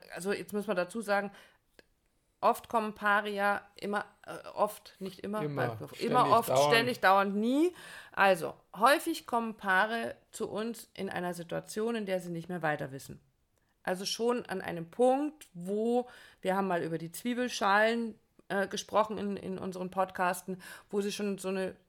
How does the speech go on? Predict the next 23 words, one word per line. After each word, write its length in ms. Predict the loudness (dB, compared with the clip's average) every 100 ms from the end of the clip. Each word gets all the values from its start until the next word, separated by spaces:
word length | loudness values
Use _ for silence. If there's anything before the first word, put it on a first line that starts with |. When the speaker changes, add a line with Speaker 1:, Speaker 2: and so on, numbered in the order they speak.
| _ _ _ _
Speaker 1:
so 100 | -8 -6
eine 100 | -4
vierte 360 | -2 -2 -2
Zwiebelschale 560 | -8 -8 -8 -2 0 0
draufgelegt 640 | 0 -2 -2 -4 -6 -4
haben, 260 | -4 -4 -4
wo 120 | -6
irgendwie 260 | -6 -6 -6
nur 120 | -4
noch 160 | -6
Verwirrung 460 | -4 -4 -2 -2 -2
ist, 180 | -6 -6
keiner 280 | -4 -2 0
weiß 260 | -2 -2
gar 140 | -6 -6
nicht 140 | -4
mehr, 220 | -4 -6 -6 -18 -18
wo 200 | -6 -2
hat's 140 | -2 -2
eigentlich 240 | -8 -6
angefangen 480 | -6 -6 -4 -4 -2
aufzuhören. 560 | -2 -4 -4 -6 -6 -8 -14 -20 -20 -20 -12
Und, 480 | -6 -2 -2 -6